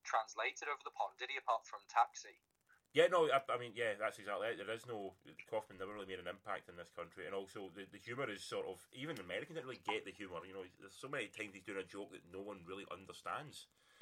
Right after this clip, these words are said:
Speaker 2: and it,
Speaker 1: No.
Speaker 2: it, he is in that line of, is he funny, is he not funny? It's just, it's very hard to, to get a gauge on him.
Speaker 1: Yeah, he's very, he was very, very provocative.
Speaker 2: Yeah.
Speaker 1: And he almost seemed to thrive on a lack of laughter and, and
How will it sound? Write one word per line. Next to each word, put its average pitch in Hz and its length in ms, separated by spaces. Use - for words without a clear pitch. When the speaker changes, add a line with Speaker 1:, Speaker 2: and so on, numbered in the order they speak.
Speaker 2:
and 107 80
it, 98 80
Speaker 1:
No. 104 80
Speaker 2:
it, 110 80
he - 160
is 113 80
in 104 80
that 101 160
line 98 240
of, 92 80
is 92 160
he 113 80
funny, 113 400
is 92 80
he 92 80
not 87 240
funny? 135 320
It's - 160
just, - 160
it's - 160
very 113 240
hard 95 320
to, 90 80
to - 320
get 90 160
a - 80
gauge 110 320
on 143 160
him. 107 80
Speaker 1:
Yeah, 98 160
he's - 160
very, 139 400
he 120 80
was 117 160
very, 143 320
very 123 240
provocative. - 720
Speaker 2:
Yeah. 117 160
Speaker 1:
And - 160
he 123 240
almost 143 240
seemed 123 240
to 120 80
thrive 120 420
on 104 200
a 107 160
lack 127 240
of - 80
laughter - 320
and, 98 160
and - 140